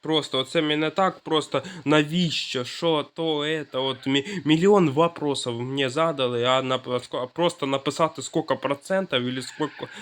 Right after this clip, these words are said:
скільки вам лет, це, це що якась у вас там, я не знаю, засекречена інформація, яку нікому, як казати, нельзя, чи що? Ну просто, блін,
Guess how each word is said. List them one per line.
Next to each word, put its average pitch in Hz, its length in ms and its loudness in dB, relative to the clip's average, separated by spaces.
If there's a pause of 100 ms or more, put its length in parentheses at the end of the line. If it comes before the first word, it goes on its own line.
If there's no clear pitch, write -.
(120)
скільки - 360 2
вам 143 320 2
лет, 175 340 0
це, 147 160 -6
це 156 180 -2
що 156 160 2
якась 143 340 0
у 143 40 -4
вас 143 160 2
там, 135 160 -10
я 135 100 -6
не 135 100 -6
знаю, 123 280 -2 (240)
засекречена 160 840 0
інформація, 135 880 -2
яку 131 340 -4
нікому, 127 500 -2 (280)
як 143 140 2
казати, 120 760 0
нельзя, 120 800 0
чи - 180 -8
що? 113 360 0 (420)
Ну 139 80 -4
просто, 151 400 2
блін, 120 380 -2